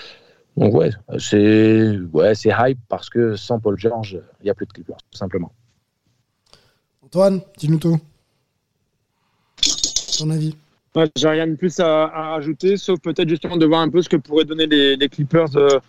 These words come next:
Speaker 3: sans maintenant leurs deux grosses stars. Est-ce qu'il y a un collectif qui peut se former ? Est-ce que Ty Lue peut trouver des solutions qui vont te donner quelque chose d'intéressant ? Pas que lui d'ailleurs, euh, tout son co-, tout son coaching staff. Et peut-être finalement former un collectif qui, euh, une fois arrivé en play-off avec, euh, Paul George qui revient, peut-être Kawhi, hein, ça continue d'être, euh,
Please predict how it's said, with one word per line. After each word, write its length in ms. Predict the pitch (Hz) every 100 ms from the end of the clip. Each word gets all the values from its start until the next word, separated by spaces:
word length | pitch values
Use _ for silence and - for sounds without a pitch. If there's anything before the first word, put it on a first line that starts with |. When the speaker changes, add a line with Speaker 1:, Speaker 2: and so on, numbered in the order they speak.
| _ _ -
Speaker 3:
sans 180 | 165
maintenant 300 | 160 160 165
leurs 180 | 165 139
deux 200 | 120 156
grosses 300 | 156 143 151
stars. 420 | - 175 175 202 143 _ _ _ _ -
Est-ce 120 | 143
qu'il 100 | 180
y 60 | 170
a 40 |
un 40 |
collectif 400 | 151 170 156 170
qui 120 | 143 156
peut 100 | 160
se 80 |
former ? 380 | - 160 165 185
Est-ce 160 | 190 -
que 80 | 165
Ty 140 | 160
Lue 180 | 156 165
peut 100 | 156
trouver 240 | - 156
des 120 | 151
solutions 520 | 147 156 160 - 175 170
qui 140 | 156
vont 100 | 147
te 320 | 147 147 139
donner 240 | 139 147 147
quelque 140 | 160
chose 100 | 147
d'intéressant ? 460 | 147 143 139 190 196
Pas 100 | 151
que 140 | 151
lui 160 | 151 175
d'ailleurs, 340 | 147 170 202
euh, 300 | 151 139 139 127
tout 80 | 151
son 160 | 143 147
co-, 120 | 139 - 170 -
tout 160 | 143 -
son 240 | 143 143
coaching 320 | 151 139 143
staff. 320 | 139 170 190 - _ _ - - - - -
Et 100 | 160
peut-être 320 | 170 202 190
finalement 400 | 190 165 165 185
former 280 | - 170 165
un 100 | 156
collectif 720 | 165 160 147 175 196 185 -
qui, 340 | 160 170 185
euh, 300 | 170 147 143
une 140 | 156 151
fois 260 | - 170
arrivé 280 | 165 165 156
en 200 | 165 160
play-off 440 | 156 160 160 175
avec, 360 | 160 151 156 -
euh, 400 | 151 143 139 139
Paul 160 | 156 151
George 180 | 165 -
qui 100 | 156
revient, 340 | 151 160 196 185
peut-être 320 | 196 214 196
Kawhi, 340 | 202 233 294
hein, 80 | 226
ça 140 | 220
continue 300 | 185 170 185
d'être, 220 | 175 156 165
euh, 280 | 151 147